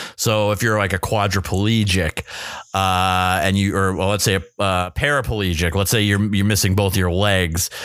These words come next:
uh, because you had a severed spine and, and you're, there's some connection loss there. Um, Elon Musk is proposing that this Neuralink will be able to reestablish those connections,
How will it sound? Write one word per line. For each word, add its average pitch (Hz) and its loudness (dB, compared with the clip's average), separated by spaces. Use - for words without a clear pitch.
uh, 92 2
because 92 -2
you 98 0
had 95 2
a 90 2
severed 95 0
spine 101 0
and, 92 2
and 92 2
you're, 95 2
there's 92 0
some 90 2
connection 104 0
loss 87 0
there. 90 0
Um, 92 0
Elon 131 2
Musk 131 0
is 104 2
proposing 107 0
that 95 2
this 92 0
Neuralink 107 0
will 98 0
be 98 0
able 101 0
to 98 0
reestablish 117 2
those 98 2
connections, 82 0